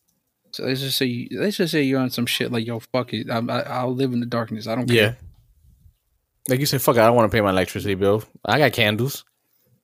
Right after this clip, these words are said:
Speaker 2: Hmm, I got the generator."
Speaker 1: I think
Speaker 2: <laughs>
Speaker 1: <laughs> I believe in two weeks, if you, if you have not made a payment, they'll come and pay you a visit, social workers, to check up on you,
Speaker 2: Especially
Speaker 1: see
Speaker 2: if you
Speaker 1: you're
Speaker 2: have
Speaker 1: okay.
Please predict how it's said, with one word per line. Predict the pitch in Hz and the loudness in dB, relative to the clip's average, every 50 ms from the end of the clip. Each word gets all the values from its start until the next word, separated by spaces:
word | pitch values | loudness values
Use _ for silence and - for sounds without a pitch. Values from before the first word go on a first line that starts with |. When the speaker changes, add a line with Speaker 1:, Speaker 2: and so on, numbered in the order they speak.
| _ _ _ - | _ _ _ -4
Speaker 2:
Hmm, | 156 160 151 151 - | -2 0 0 0 2
I | 156 | 4
got | 156 165 | 4 4
the | 139 120 | 4 4
generator." | 123 131 123 123 120 120 120 120 147 151 | 4 4 4 6 6 6 6 6 4 2
Speaker 1:
I | 120 131 | 0 2
think | - 208 180 156 - | 2 2 4 6 4
Speaker 2:
<laughs> | 370 370 - 349 - - 370 - - 427 403 - - - - - - - 170 123 - - - - - - | 4 4 4 2 4 4 2 6 6 6 4 6 4 0 0 2 2 2 2 2 0 -4 -12 -20 -20 -20
Speaker 1:
<laughs> | - _ _ | -20 _ _
I | - 135 147 | 0 0 2
believe | 156 180 175 170 185 180 165 | 2 2 0 2 0 0 0
in | 160 147 135 | -2 -2 -2
two | - 151 147 | -2 -2 -2
weeks, | 143 135 147 160 143 120 - - | 0 0 -2 -4 -4 -4 -6 -6
if | 113 113 113 | -8 -6 -4
you, | 117 131 143 110 | -4 -4 -2 -2
if | 113 117 113 | -4 -4 -6
you | 120 131 | -8 -6
have | 143 147 131 123 | -6 -6 -4 -2
not | 127 127 127 127 | -2 -2 -2 -2
made | 127 120 | -2 -2
a | 113 110 | -4 -4
payment, | - 117 123 127 143 143 131 - 123 120 | -4 -4 -2 -2 -2 -4 -6 -6 -6 -4
they'll | 123 135 135 | -4 -4 -4
come | - - 143 139 143 135 | -6 -6 -4 -4 -2 -2
and | 120 113 - | -4 -4 -4
pay | 131 127 | -4 -4
you | 123 123 120 113 | -4 -4 -4 -4
a | 107 | -4
visit, | 104 120 120 113 117 117 104 117 - _ - | -4 -4 -4 -4 -6 -8 -8 -10 -12 _ -10
social | - 123 127 120 - 117 113 | -6 -6 -6 -4 -4 -4 -2
workers, | 110 110 107 - - 113 107 - - _ _ _ - - - - _ _ _ _ _ _ | -2 -2 -4 -4 -8 -10 -10 -12 -16 _ _ _ -18 -18 -18 -20 _ _ _ _ _ _
to | - 123 117 | -4 -2 -2
check | - - - 135 123 - | -2 -2 -2 -2 -2 0
up | - 113 110 117 | -2 -2 -2 -2
on | 113 113 110 | -2 0 0
you, | 107 107 107 | 0 2 4
Speaker 2:
Especially | 147 160 - - 180 | 4 4 4 4 4
Speaker 1:
see | 151 | 6
Speaker 2:
if | 147 | 6
you | 147 | 6
Speaker 1:
you're | 147 | 6
Speaker 2:
have | 123 110 | 6 4
Speaker 1:
okay. | 110 - 147 | 2 4 4